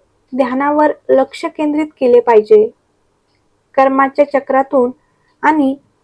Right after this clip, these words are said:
शरीराच्या बंधनातून मुक्त होण्यासाठी माणसाने ध्यान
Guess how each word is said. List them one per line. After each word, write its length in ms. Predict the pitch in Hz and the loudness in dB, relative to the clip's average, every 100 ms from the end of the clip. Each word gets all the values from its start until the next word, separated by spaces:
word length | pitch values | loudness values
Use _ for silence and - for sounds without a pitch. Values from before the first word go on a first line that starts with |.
| _ _ | _ _
शरीराच्या 720 | - 311 294 311 320 330 339 | -4 0 0 2 0 2 2
बंधनातून 800 | 320 294 285 294 294 294 277 240 262 - - | 0 0 -2 0 0 0 2 0 0 -12 -8
मुक्त 300 | 262 262 - | -8 -6 0
होण्यासाठी 840 | 302 285 262 269 285 294 254 226 247 _ _ _ _ - | 0 0 -2 -4 -4 -2 0 0 -2 _ _ _ _ -8
माणसाने 720 | 254 254 262 285 277 269 254 | -2 0 0 0 0 0 -4
ध्यान 480 | 262 - 247 262 247 | -6 -8 -4 -4 -4